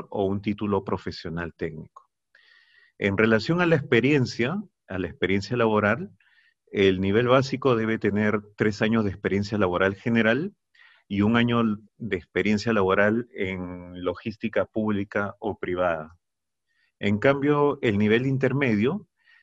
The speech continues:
debe tener cinco años de experiencia laboral general y, eh, dos años de experiencia laboral en contratación pública. Mientras que el nivel avanzado debe tener siete años de experiencia laboral en general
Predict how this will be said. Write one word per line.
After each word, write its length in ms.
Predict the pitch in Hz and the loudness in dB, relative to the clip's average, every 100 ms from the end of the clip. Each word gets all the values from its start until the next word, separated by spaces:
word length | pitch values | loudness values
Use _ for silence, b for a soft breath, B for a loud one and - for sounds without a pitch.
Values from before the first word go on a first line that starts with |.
| b | b
debe 260 | - 95 113 | 0 2 4
tener 340 | 107 101 107 | 2 2 0
cinco 540 | 101 - 131 123 - 104 | -2 -2 0 0 2 2
años 300 | 117 113 98 | 2 0 -2
de 60 | |
experiencia 460 | 85 - 90 98 110 | -4 -4 -2 -2 0
laboral 380 | 107 98 104 104 | 2 4 2 0
general 560 | 120 113 117 127 185 - _ _ _ _ _ _ _ - | -2 0 0 0 -2 -10 _ _ _ _ _ _ _ -2
y, 380 | 120 139 135 - | 0 0 -2 -4
eh, 260 | 101 95 92 | -2 0 2
dos 240 | 104 104 | 0 2
años 240 | 113 113 | 0 0
de 60 | 104 | -2
experiencia 480 | 101 92 101 98 104 | -4 -2 -2 -2 0
laboral 500 | 95 90 92 101 104 | 0 2 0 0 -6
en 200 | 113 92 | -8 -6
contratación 680 | 92 80 80 82 - 98 90 | -6 -6 -8 -10 -10 -10 -2
pública. 480 | 123 101 85 - _ _ _ _ _ b b b b | -2 0 -4 -10 _ _ _ _ _ b b b b
Mientras 440 | 113 135 135 135 | 0 2 4 2
que 360 | 135 147 143 135 | 2 4 4 2
el 140 | 120 98 | 0 0
nivel 260 | 95 107 | 4 4
avanzado 560 | 117 117 107 131 117 117 | 4 4 2 2 4 2
debe 220 | 107 95 | 2 0
tener 460 | 95 92 101 104 107 | -2 0 2 2 0
siete 500 | - 120 127 127 101 | -2 2 2 4 2
años 260 | 110 113 | 4 0
de 60 | 98 | -2
experiencia 500 | 87 92 101 104 110 | -4 0 0 0 -2
laboral 380 | 98 85 92 98 | -2 -2 -2 -2
en 80 | 104 | -4
general 540 | 123 123 117 131 208 | -4 0 0 -2 -8